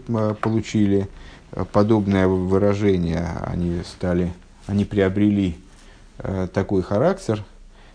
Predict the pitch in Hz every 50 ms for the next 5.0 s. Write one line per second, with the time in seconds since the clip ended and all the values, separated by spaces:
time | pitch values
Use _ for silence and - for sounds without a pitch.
0 | - - - - - 98 92 95 95 101 101 101 101 98 98 95 92 92 90 -
1 | - - - - - - - 95 90 92 92 92 98 98 - 104 101 98 92 104
2 | 107 113 120 117 107 104 101 98 95 95 98 98 98 101 101 101 104 101 98 95
3 | 95 98 101 101 110 131 170 196 208 196 165 117 101 95 98 101 127 135 131 -
4 | - - - - - 110 101 117 131 135 143 147 143 143 131 - - 135 135 139